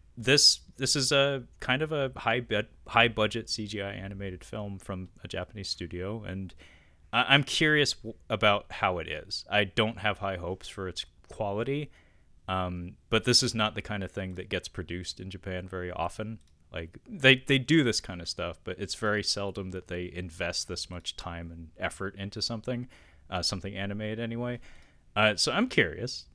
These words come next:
I mean, I, I have a soft spot for Rupan. It's like, it's like a,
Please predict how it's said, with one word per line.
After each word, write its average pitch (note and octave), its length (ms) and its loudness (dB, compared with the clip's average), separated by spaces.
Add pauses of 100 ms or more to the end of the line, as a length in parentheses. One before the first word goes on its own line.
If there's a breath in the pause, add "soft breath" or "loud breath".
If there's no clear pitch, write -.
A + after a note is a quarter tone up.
I - 60 -14
mean, F2+ 320 -8 (480)
I, G2 280 0 (340)
I D3 60 -2
have F#3 120 0
a D3+ 60 4
soft D#2+ 280 4
spot - 320 -4
for F2+ 300 -8 (200)
Rupan. F#2 420 -10
It's - 200 -8
like, A#2 140 -4
it's B2 220 -2
like C#3 180 4
a, B2 260 2